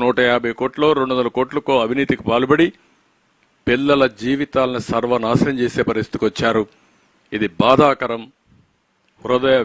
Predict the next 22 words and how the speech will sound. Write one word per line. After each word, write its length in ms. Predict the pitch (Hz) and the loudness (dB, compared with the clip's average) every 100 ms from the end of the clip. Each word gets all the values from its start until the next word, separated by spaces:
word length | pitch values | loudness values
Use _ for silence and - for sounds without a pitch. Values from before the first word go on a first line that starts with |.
| 104 | -4
విదారకం, 540 | 110 135 135 117 113 - _ _ _ _ _ _ _ _ 92 | 0 0 0 -6 -12 -14 _ _ _ _ _ _ _ _ -10
గుండె 240 | 139 151 - | -2 -2 -2
తరుక్కుపోతుంది. 800 | 117 131 - - 92 - 82 78 _ 107 | -6 -6 -8 -10 -10 -14 -20 -20 _ -20
ఈ 60 | 92 | -12
దుర్మార్గుల 500 | 101 104 123 113 117 | -12 -8 -8 -4 -4
యొక్క 140 | 104 - - | -6 -10 -10
కార్యక్రమాలు 460 | 107 - 107 98 95 | -10 -10 -12 -12 -14
చూస్తే, 280 | 90 - 82 - 101 | -16 -14 -16 -14 -10
వీళ్ళ 160 | 104 92 95 | -10 -8 -6
లీలలు 300 | 123 135 117 | 0 0 0
చూస్తే, 300 | 104 98 - - _ _ _ _ _ _ _ _ _ _ _ _ _ _ _ _ _ 107 | -6 -6 -8 -10 _ _ _ _ _ _ _ _ _ _ _ _ _ _ _ _ _ -6
ఆ 40 | 113 | -4
సైకో 320 | 123 143 156 151 - | 0 0 4 2 2
జగన్కి 340 | 123 139 139 120 | -2 -2 -2 -4
అర్థం 200 | - 131 120 | -4 -6 -4
కాదు 140 | 120 113 | -4 -2
కానీ 200 | 123 147 190 _ _ _ _ _ _ _ _ - | -4 -4 -12 _ _ _ _ _ _ _ _ -6
మీకైనా 540 | 123 156 156 143 139 120 | 0 2 2 2 0 -2
అర్థం 240 | - 117 98 | -6 -12 -10
కావాలా. 340 | 80 78 76 73 - 90 67 _ _ _ _ _ _ _ _ _ _ _ _ _ _ | -12 -12 -18 -20 -20 -20 -20 _ _ _ _ _ _ _ _ _ _ _ _ _ _
ఈ 120 | 113 117 107 92 - - 110 | -6 -4 -6 -10 -18 -8 0
ఆవేదన, 540 | 131 131 131 113 110 | 2 4 2 0 -6